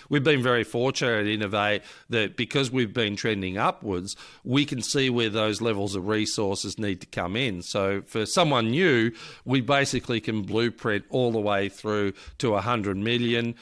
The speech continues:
um, in settlements for, per individual and what, how, what resources we need. And even to the point now, we're bringing in another level of resource to get people to a hundred and fifty million as well.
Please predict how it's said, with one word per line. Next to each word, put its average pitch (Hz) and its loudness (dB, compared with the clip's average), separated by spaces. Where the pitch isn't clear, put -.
um, 101 2
in 98 -4
settlements 127 0
for, 101 -2
per 110 0
individual 117 0
and 104 -2
what, 110 0
how, 110 2
what 107 -2
resources 107 -2
we 107 -2
need. 123 0
And 127 0
even 135 0
to 131 -4
the 110 -2
point 117 0
now, 120 0
we're 117 0
bringing 110 0
in 104 -2
another 135 0
level 110 2
of 95 -4
resource 101 -2
to - -10
get 101 -4
people 98 -4
to 92 -4
a 90 -2
hundred 95 -4
and 87 -10
fifty 104 -6
million 90 -6
as 85 -10
well. 92 -4